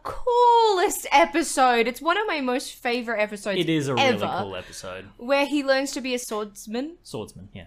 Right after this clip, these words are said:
Speaker 1: From a Fire Nation sword master.
Speaker 2: The
Speaker 1: Ugh.
Speaker 2: one thing I love about that episode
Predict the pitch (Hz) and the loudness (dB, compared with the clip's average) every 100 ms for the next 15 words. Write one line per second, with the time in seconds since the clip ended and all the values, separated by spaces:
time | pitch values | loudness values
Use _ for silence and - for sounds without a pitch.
0 | - 226 214 214 214 247 247 254 233 202 | -4 -2 0 -2 -2 0 0 2 0 -4
1 | - _ _ 185 208 208 - 214 190 - | -10 _ _ -8 -4 -2 -2 -4 -6 -4
2 | 214 196 190 190 202 208 - 165 - - | -2 -2 -2 0 0 -2 -10 -14 -14 -10
3 | 170 190 147 170 220 226 220 180 131 123 | 0 0 4 4 4 4 2 4 2 2
4 | 135 120 117 113 120 123 123 113 139 - | 2 0 -2 0 -2 -2 -6 -6 -6 -2
5 | 160 208 | -2 -2